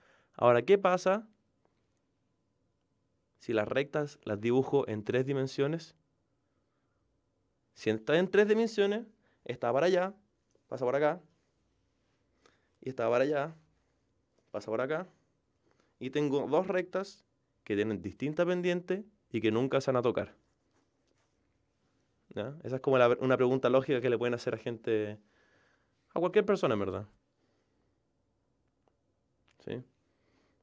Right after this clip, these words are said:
Ya, entonces, dos rectas son paralelas, sí, M uno igual a M dos, y dos rectas son colineales.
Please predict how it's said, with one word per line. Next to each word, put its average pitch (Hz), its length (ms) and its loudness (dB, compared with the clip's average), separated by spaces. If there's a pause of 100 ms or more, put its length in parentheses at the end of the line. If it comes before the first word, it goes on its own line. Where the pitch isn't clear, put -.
(1080)
Ya, - 120 -2
entonces, 107 380 0
dos 139 160 4
rectas 170 540 0
son - 180 -10
paralelas, 156 440 2
sí, 175 200 4
M 147 160 2
uno 147 200 2
igual 127 160 6
a 123 40 4
M 127 100 2
dos, 180 280 0
y 127 80 0
dos 139 340 2
rectas 147 240 -2
son 139 120 -2
colineales. 135 680 2